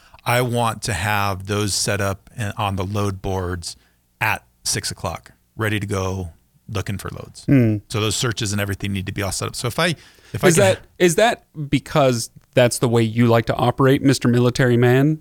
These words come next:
Speaker 2: Uh, you're an early riser, or is that the best way to do it?
Speaker 1: It's the best way to do it. Like, it is legitimately, like, it's, it's the whole early bird gets the worm type thing. Like, you're,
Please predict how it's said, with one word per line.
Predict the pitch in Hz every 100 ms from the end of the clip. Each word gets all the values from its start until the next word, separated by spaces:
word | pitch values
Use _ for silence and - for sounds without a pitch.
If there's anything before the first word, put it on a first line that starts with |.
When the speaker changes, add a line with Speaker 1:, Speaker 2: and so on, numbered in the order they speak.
| -
Speaker 2:
Uh, | 123 110 110
you're | 107 110 110
an | 107 110
early | 127 120 117
riser, | 110 110 120 123 123 127 - _ _
or | - 127 127 123 - _
is | 127 127 120
that | 123 127 - _ _
the | 123 123 147 117 113
best | 117 117 -
way | 120 113
to | 110
do | - 151 -
it? | - -
Speaker 1:
It's | 123 -
the | 104
best | 101 -
way | 92
to | 80
do | 76 78
it. | 82
Like, | 98 101
it | 139 131
is | 110
legitimately, | 110 107 92 110 117 110 110 107 101 98 - _ _
like, | 107 104
it's, | 101 -
it's | - -
the | 110
whole | 92 113 104
early | 117 110
bird | 104 110 95
gets | 104 -
the | 98
worm | 92 90
type | 85 92 92
thing. | - 82 82
Like, | 92 90
you're, | 113 113 120 113